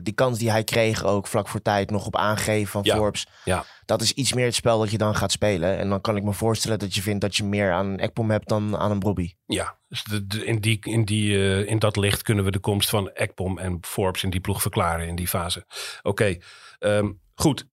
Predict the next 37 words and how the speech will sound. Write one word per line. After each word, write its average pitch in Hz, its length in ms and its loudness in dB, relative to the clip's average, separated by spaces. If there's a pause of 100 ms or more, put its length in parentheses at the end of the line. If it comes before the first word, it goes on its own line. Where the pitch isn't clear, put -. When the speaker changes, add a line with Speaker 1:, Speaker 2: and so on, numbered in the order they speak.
Speaker 2:
Eh, 123 240 2 (160)
één 175 180 0
twee 143 420 0
winst, 123 440 0 (120)
eh, 110 220 2 (160)
bij 107 420 0 (300)
N 123 80 4
E 117 80 4
C - 140 2
in 107 360 4
Nijmegen. 120 640 2
Heel 143 240 0
belangrijk 131 560 2
voor 123 180 0
Ajax. 135 500 2 (380)
En 107 200 2
dus, 95 300 2
eh, 90 240 2 (260)
niet 104 180 0
zo 98 100 0
slecht 82 320 0
als 80 120 -2
ik 85 120 -6
gisteren 78 420 -4
dacht. - 320 -4 (140)
Pa, - 100 -4
pa, - 120 -4
pa, 78 140 -4
pa. 104 720 -2 (640)
Laten 151 260 0
we 175 60 0
het 170 80 4
even 160 100 2
over 143 160 2
Marijn 139 320 2
Beuker 170 320 2
hebben. 80 320 -2